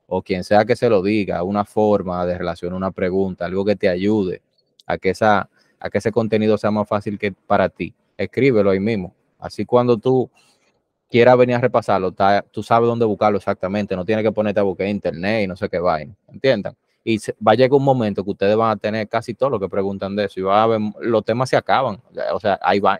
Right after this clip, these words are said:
ya, eso nada más se puede preguntar de ciertas formas, o sea, hay temas que son muy limitados,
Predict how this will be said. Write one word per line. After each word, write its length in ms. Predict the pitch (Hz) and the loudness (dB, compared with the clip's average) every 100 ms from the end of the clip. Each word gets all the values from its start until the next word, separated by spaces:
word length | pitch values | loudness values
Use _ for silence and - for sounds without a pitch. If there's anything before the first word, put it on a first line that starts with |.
| 104 | -2
ya, 320 | 98 - - - | 0 0 -4 -14
eso 200 | - 107 | -10 -10
nada 240 | 95 110 | -6 -2
más 160 | 98 104 | 2 2
se 60 | |
puede 180 | 104 120 | 4 2
preguntar 640 | 104 113 107 95 110 107 92 _ _ _ _ | 4 2 0 0 4 4 2 _ _ _ _
de 120 | 104 | -2
ciertas 420 | - 107 101 104 - | 0 0 0 -4 2
formas, 480 | 113 135 95 - - | 2 2 -2 -12 -14
o 40 | |
sea, 120 | - | -2
hay 80 | 101 | -2
temas 280 | 95 110 113 | 0 -2 -2
que 100 | 101 | -4
son 180 | - 104 | -4 -2
muy 220 | 104 110 | 0 0
limitados, 540 | 110 104 - 117 107 | 0 -2 2 2 2